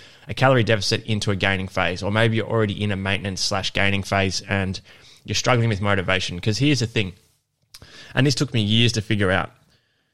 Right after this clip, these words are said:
A fat loss phase is like the reward that you get for putting in the effort in your gaining phase so you can actually see the results physically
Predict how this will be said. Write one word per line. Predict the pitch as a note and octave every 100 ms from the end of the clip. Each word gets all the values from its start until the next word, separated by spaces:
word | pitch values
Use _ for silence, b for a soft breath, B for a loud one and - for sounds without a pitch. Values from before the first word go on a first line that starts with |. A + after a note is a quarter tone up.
| _ _ _
A | A#2+
fat | - D3 D3+
loss | F#3 -
phase | - B2 A#2+ G#2
is | - A#2 G#2+
like | G#2 G2+ G#2
the | A2
reward | G2+ G#2 G2 G#2 A2 A2
that | A2
you | G#2+
get | G2+ F#2+ -
for |
putting | G2 A#2 A2+ A2+
in | G#2+
the | F#2+
effort | F#2+ - -
in | A#2+ A#2
your | G#2+ F#2+
gaining | G2+ G#2+ G#2+
phase | G2 E2+ E2 F#2 - -
so | - A2+
you | A2
can | A2
actually | A2 A#2 A2 G2+
see | - A#2 A#2
the | G#2
results | G2 F2+ F2 -
physically | - A2 - - C#2